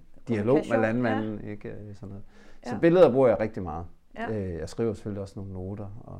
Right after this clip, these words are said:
Speaker 1: sådan noget, men altså, øh, sidst her, øh, sidste uge var jeg jo i en besætning, hvor at, øh,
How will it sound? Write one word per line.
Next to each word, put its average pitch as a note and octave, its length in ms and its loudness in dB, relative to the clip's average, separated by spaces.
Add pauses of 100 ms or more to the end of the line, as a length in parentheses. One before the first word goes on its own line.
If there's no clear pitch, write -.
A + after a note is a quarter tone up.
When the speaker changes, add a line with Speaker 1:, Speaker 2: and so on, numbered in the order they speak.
Speaker 1:
sådan G2 160 -14
noget, F#2+ 260 -12
men E2+ 100 -10
altså, E2 200 -12 (680)
øh, F#2+ 640 2 (500)
sidst - 760 -2
her, A#2 360 2
øh, F#2+ 140 -2 (260)
sidste - 360 -4
uge A#2 200 0
var A2 80 2
jeg G2+ 80 2
jo G2 100 0
i G#2+ 40 -2
en G#2 100 -6
besætning, G#2+ 640 -6
hvor G2 200 -4
at, F2+ 200 -8
øh, F#2+ 220 -8